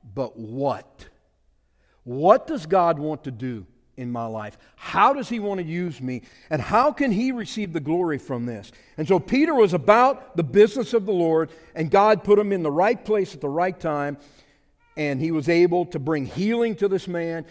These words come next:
and God used him to raise this precious saint of God back to life so that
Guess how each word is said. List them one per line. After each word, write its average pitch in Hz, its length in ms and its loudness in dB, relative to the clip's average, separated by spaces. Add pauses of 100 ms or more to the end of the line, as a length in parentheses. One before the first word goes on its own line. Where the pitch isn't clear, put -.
(120)
and 135 140 -6
God 147 260 0
used 175 400 -4
him 202 140 -4
to 160 100 -2
raise 175 460 -2 (220)
this 143 220 -6 (420)
precious 208 440 2
saint 185 300 -4
of 147 120 -6
God 127 400 0 (1080)
back 175 480 0
to 233 100 -2
life 165 380 2
so 294 400 6
that 147 540 -2